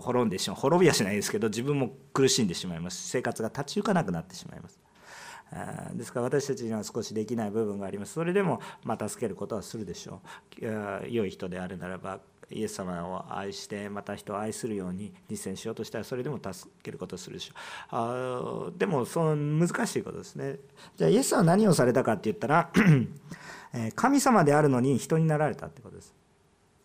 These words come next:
死なない方であるのに死ぬことができる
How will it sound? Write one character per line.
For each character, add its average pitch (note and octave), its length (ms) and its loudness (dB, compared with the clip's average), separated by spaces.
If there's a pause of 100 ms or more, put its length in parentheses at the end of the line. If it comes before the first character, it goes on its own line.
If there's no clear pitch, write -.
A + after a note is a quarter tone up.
死 - 160 -2
な A3 140 8
な A#3+ 100 8
い A3+ 60 2
方 A#3+ 200 6
で G#3+ 120 6
あ D#3 60 8
る C#3+ 100 4
の B2+ 100 2
に B2 80 0
死 - 220 -4
ぬ D#3+ 160 2
こ F3 120 0
と D#3 460 2
が C#3 160 -2
で A2 140 -2
き C#3+ 120 -2
る F#2+ 220 0